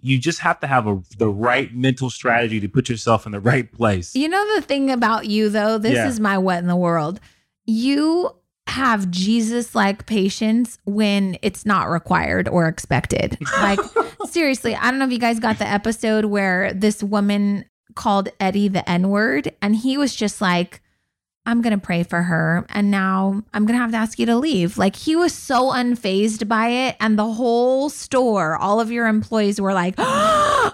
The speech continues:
Speaker 2: my God!" Like,
Speaker 1: Right.
Speaker 2: you exercise this Jesus-like patience to where it was like, you can't possibly be human because how could that not rattle you, right?
Speaker 1: Right.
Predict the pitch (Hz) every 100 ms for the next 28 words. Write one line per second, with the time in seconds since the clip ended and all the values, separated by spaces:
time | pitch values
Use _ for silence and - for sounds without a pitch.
0 | - 539 554 539 494 427 494 508 523 494
1 | 277 262 123 120 233 269 359 - 285 -
2 | 311 311 262 226 240 233 233 214 202 240
3 | 247 247 240 233 214 220 240 220 214 262
4 | 262 311 339 - - - 269 233 214 208
5 | - 226 220 214 190 190 - - 262 -
6 | 311 - 254 220 214 202 190 185 180 185
7 | 175 165 170 196 202 214 196 185 - -
8 | 262 277 214 202 175 196 180 - 180 180
9 | 143 - - - 175 185 107 101